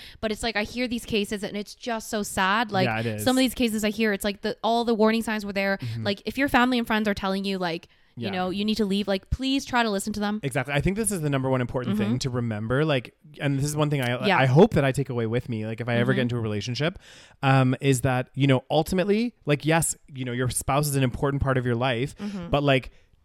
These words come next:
Speaker 2: don't neglect your friends and family. Like,
Speaker 1: Yeah.
Speaker 2: those are also really important pillars in your life as well,
Speaker 1: Yeah.
Speaker 2: because a lot of the time when you hear about these abuse cases,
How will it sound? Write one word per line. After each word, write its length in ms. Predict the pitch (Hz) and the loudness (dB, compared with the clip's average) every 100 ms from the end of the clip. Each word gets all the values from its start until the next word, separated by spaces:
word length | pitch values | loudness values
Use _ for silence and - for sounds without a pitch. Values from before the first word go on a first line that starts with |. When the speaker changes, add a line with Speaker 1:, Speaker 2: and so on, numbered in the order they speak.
| - | 6
Speaker 2:
don't 260 | 151 175 | 6 6
neglect 520 | 160 139 120 120 135 | 0 -2 -2 -2 0
your 100 | 135 | -2
friends 280 | 123 123 120 | 0 -2 -2
and 120 | 120 | -4
family. 340 | 113 110 107 104 | -4 -4 -4 -4
Like, 160 | 117 | -4
Speaker 1:
Yeah. 60 | - | 4
Speaker 2:
those 200 | 139 143 | 6 8
are 120 | 165 | 6
also 320 | 139 135 160 | 6 4 4
really 340 | 143 127 131 139 | 4 4 2 0
important 400 | 135 - 127 123 | -2 -2 -4 -2
pillars 320 | 131 120 120 | -2 -2 -2
in 80 | 120 | 0
your 80 | 117 | 0
life 220 | 113 110 | -2 -2
as 120 | 107 | -4
well, 280 | 104 104 139 | -4 0 0
Speaker 1:
Yeah. 80 | 190 151 | 0 4
Speaker 2:
because 240 | 147 135 - - - - - | 6 4 -2 -20 -20 -12 2
a 80 | |
lot 200 | 147 135 | 6 6
of 40 | 151 | 6
the 60 | 170 | 4
time 160 | 175 | 4
when 80 | 160 | 4
you 80 | 135 | 2
hear 240 | - 120 | 2 2
about 180 | 123 143 | 4 4
these 140 | 156 | 2
abuse 260 | 156 160 170 | 0 0 0
cases, 480 | - 175 170 202 | 0 0 2 -2